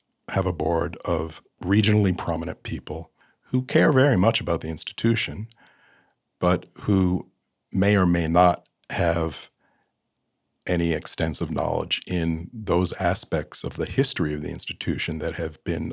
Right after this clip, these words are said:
untold for centuries. And so descendants, you have to remember,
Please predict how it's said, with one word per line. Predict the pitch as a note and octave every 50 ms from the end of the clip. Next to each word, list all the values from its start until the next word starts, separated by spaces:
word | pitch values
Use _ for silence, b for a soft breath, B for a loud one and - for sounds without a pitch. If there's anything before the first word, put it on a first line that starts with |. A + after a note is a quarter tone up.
| -
untold | - F2 F2 F2 - - - E2 E2+ E2+ E2 E2 - - - _ _ _ _ _ _ _ _ _
for | _ - - - D#2+ D#2 E2 E2 D#2+ D#2+ - _ _
centuries. | - - - D2+ D#2 D#2+ - - - - - - - - - B B B B B B B B B B B B B
And | - E2+ E2 -
so | - - E2+ E2+ D#2+ D#2 D#2 - - _ _ _ _ _ _ _ _ _ _ _ -
descendants, | - G2+ - - - B2 C#3 C#3 G#2 F2+ E2+ E2+ - - - _ _ _
you | - E2
have | E2+ E2 -
to | F#2 E2
remember, | D#2+ D#2 D#2 D#2 D#2 D2+ C#2+ D#2+ D#2 D#2+ -